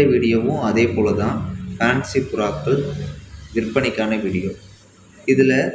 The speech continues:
ஃபேன்சி புறாக்கள் என்னென்ன போட்டிருக்கேன், என்னென்ன ரேட்ல இருக்கு அப்படின்றத வீடியோ ஃபுல்லா பார்த்து தெரிஞ்சுக்குங்க. டெலிவரியும் எல்லா ஏரியாவுக்கும் பண்ணி கொடுக்குறேன். ரேட்டு என்ன அப்படின்றதையும் மென்ஷன் பண்ணிடுறேன். இந்த ரெட்டு ஃபேன்டெயிலும் இந்த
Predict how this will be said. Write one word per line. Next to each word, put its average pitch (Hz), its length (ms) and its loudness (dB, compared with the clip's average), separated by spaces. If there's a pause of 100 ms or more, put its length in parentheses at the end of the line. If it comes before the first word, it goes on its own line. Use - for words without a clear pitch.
(680)
ஃபேன்சி 180 420 2 (100)
புறாக்கள் 123 440 0
என்னென்ன 123 300 -2 (180)
போட்டிருக்கேன், 110 680 -2 (220)
என்னென்ன 131 320 0 (100)
ரேட்ல 123 380 2
இருக்கு 101 320 -2
அப்படின்றத 104 560 -2
வீடியோ 107 240 2
ஃபுல்லா 107 260 -2
பார்த்து 98 300 -6
தெரிஞ்சுக்குங்க. 95 560 -8 (400)
டெலிவரியும் 131 540 4
எல்லா 95 200 -2
ஏரியாவுக்கும் 92 480 -2 (140)
பண்ணி 120 260 0
கொடுக்குறேன். 98 400 -4 (560)
ரேட்டு 156 460 0 (480)
என்ன 120 120 -2 (120)
அப்படின்றதையும் 101 600 -4
மென்ஷன் 95 280 -6
பண்ணிடுறேன். 90 380 -6 (280)
இந்த 107 180 0
ரெட்டு 135 380 4
ஃபேன்டெயிலும் 113 580 0 (340)
இந்த 156 220 0